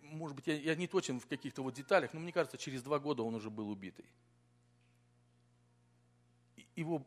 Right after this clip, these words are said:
его, э, Авессалом стал мстить, в душе затаил это и в итоге убил его. Ну и что с этой любовью? Да иди ты открыто,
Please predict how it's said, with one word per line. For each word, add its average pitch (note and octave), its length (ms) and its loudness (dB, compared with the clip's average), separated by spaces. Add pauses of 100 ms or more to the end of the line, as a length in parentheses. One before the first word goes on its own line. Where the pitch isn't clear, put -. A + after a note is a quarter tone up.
его, C#3 600 6
э, A2+ 420 -2 (1200)
Авессалом D3+ 520 4
стал C3+ 220 4
мстить, B2+ 400 -4
в A#2 40 -10
душе B2 300 6 (100)
затаил D#3 480 2
это A#2 160 0
и C3 140 -4
в C3 100 0
итоге B2+ 260 -4
убил A2 320 -4
его. F2+ 220 -10 (840)
Ну F#3 160 2
и F3 40 2
что D#3 200 -2
с - 100 0
этой A2+ 220 0
любовью? G2 480 -4 (420)
Да F3+ 120 12
иди A3 160 6
ты C4 120 8
открыто, D#3+ 540 4